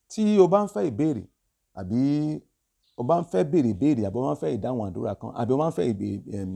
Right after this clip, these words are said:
ẹ̀bẹ̀ àdúrà, o lè pè mí sórí aago plus two three four eight one zero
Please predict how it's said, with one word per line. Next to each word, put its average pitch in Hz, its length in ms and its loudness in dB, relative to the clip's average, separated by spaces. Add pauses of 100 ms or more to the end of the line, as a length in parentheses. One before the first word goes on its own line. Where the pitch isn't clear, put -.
ẹ̀bẹ̀ 98 240 -4
àdúrà, 98 280 -6 (540)
o 104 40 -10
lè 98 80 -6
pè - 120 -12
mí 95 100 -6
sórí 135 160 -4
aago 104 160 -4
plus 95 260 -10
two 156 180 -10
three 135 280 -6
four 123 420 -12 (1000)
eight 165 200 -4
one 123 300 0
zero 95 420 -6